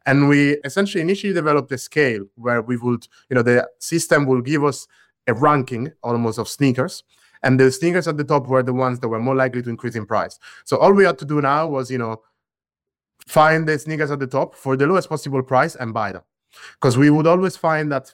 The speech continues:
you know, you would have, uh, because it's a not reg-, it's not a regulated market. You have a product that costs four hundred, but the same product you can find somewhere else for six hundred.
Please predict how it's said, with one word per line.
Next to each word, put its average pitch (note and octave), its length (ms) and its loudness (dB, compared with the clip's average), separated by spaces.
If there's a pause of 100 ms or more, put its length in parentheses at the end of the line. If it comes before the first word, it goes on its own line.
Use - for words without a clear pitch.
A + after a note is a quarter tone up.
(100)
you C#3 80 -4
know, A#2+ 60 2
you B2 200 0
would D3+ 120 0
have, F3 260 0
uh, E3+ 220 -2 (420)
because F3+ 320 -2
it's D#3+ 160 -4
a D#3 100 4
not D3+ 360 0
reg-, D3 260 -8
it's B2 120 -10
not D#3+ 160 2
a - 20 0
regulated C3+ 360 -2
market. C3 480 -2
You A#2+ 140 -2
have C#3+ 120 2
a D3 60 0
product C3+ 300 0
that B2 140 0
costs B2+ 200 -10
four B2+ 160 0
hundred, A#2+ 420 -4 (260)
but B2 100 2
the B2+ 80 4
same D3+ 220 2
product C3 260 2
you B2 80 -2
can A#2+ 140 -2
find B2 260 -2
somewhere B2+ 180 -2
else B2 160 -2
for A#2+ 100 -20
six - 220 -12
hundred. D#3 400 -4